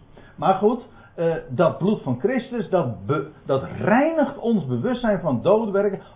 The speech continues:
En vervolgens om de levende God te dienen. Dat offer, dat brengt leven aan het licht. Het, het wijst op een, een levende God. Het spreekt allemaal van leven.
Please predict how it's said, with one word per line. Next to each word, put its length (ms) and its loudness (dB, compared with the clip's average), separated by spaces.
En 220 0
vervolgens 460 2
om 180 -2
de 100 2
levende 800 6
God 220 2
te 80 -2
dienen. 340 -4
Dat 140 -8
offer, 300 4
dat 180 0
brengt 260 0
leven 400 4
aan 140 0
het 100 -4
licht. 300 -6
Het, 200 -12
het 260 -14
wijst 340 2
op 160 -6
een, 300 2
een 280 -4
levende 640 2
God. 200 -6
Het 320 -20
spreekt 340 2
allemaal 300 6
van 100 2
leven. 380 -4